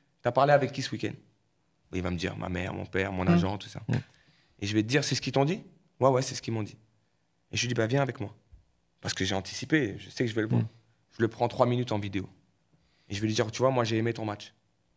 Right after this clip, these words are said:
Speaker 1: J'ai aimé ton match parce que t'as été en disponibilité pour tes partenaires. Oui, t'as raté un dribble là.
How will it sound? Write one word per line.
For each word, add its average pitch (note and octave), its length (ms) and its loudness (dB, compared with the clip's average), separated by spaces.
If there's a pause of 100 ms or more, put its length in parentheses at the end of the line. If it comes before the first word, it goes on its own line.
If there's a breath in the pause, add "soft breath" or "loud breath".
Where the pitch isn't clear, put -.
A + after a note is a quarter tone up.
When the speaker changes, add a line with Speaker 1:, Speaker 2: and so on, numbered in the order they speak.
(360)
Speaker 1:
J'ai G#2 140 2
aimé A2 140 2
ton A2+ 120 -2
match A#2 200 2
parce G#2+ 160 -4
que A2+ 80 -6
t'as G#2+ 120 -2
été G#2 160 -2
en G#2 80 0
disponibilité G#2+ 640 -2
pour G#2+ 140 -8
tes A2 100 -6
partenaires. G2+ 420 -4
Oui, B2+ 160 2
t'as C3 120 2
raté G#2 240 0
un G#2 80 0
dribble G2+ 280 -4
là. G2 120 -8